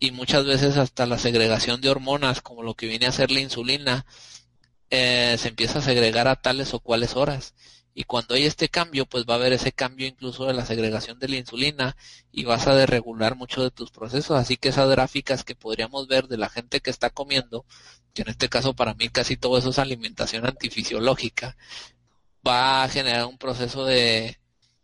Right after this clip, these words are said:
de incluso falla de, de la segregación de la insulina a la larga,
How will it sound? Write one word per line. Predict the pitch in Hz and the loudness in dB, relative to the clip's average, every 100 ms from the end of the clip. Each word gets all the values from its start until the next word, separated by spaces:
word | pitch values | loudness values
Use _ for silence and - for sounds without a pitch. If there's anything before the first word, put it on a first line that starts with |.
| _ _ - | _ _ -6
de | 117 | -6
incluso | - 123 - 139 131 | -4 -6 -4 -4 -4
falla | - 139 151 143 131 147 143 _ _ - | -4 0 2 2 0 -2 -10 _ _ -12
de, | 127 120 117 117 117 | -4 0 0 -2 -2
de | 117 | -2
la | 117 | -2
segregación | 113 117 113 107 113 120 | -2 -2 -2 -4 -8 -6
de | 127 | -4
la | 123 | -4
insulina | 117 110 127 170 131 131 _ _ _ | -8 -8 -8 -4 -4 -6 _ _ _
a | 123 | -6
la | 120 110 | 0 2
larga, | 127 165 139 151 | 4 2 0 -2